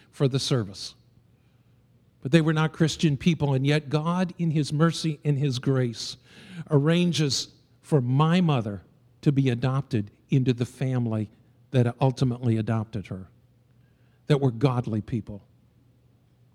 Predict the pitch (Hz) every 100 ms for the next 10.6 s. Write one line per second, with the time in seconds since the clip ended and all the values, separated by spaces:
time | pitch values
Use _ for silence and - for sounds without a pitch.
0 | _ _ _ _ - - - 170 175 160
1 | - - - 185 160 220 180 95 - _
2 | _ _ _ _ _ _ _ _ _ -
3 | 165 160 180 220 180 220 208 - 208 185
4 | 175 - - 220 165 120 120 117 151 131
5 | 127 165 147 135 139 139 156 143 139 127
6 | 113 - 175 175 180 156 - 147 135 110
7 | 113 123 - - - 120 123 120 120 120
8 | 180 208 104 101 - _ _ _ _ _
9 | _ _ _ _ - 139 127 120 113 107
10 | 113 104 98 87 82